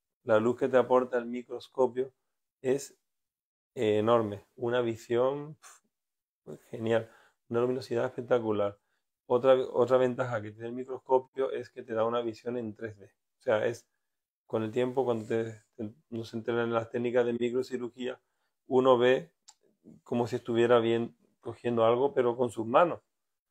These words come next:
O sea, yo puedo ver en profundidad, puedo ver hacia los lados, a este lado, como si estuviera manejándome con mi propio ojo. O sea, varias ventajas. La ventaja mayor es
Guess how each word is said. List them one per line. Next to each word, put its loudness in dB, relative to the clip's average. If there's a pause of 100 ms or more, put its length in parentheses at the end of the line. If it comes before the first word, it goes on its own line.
(220)
O -20
sea, 0
yo 0
puedo 4
ver 2 (180)
en -4
profundidad, 4 (500)
puedo 4
ver 2
hacia -4
los 2
lados, 6 (480)
a -12
este -4 (160)
lado, 4 (220)
como -12
si -10
estuviera 2
manejándome -2
con -8
mi -6
propio 0
ojo. 0
O -20
sea, -4
varias 4
ventajas. -6
La 0
ventaja 0
mayor 2
es 0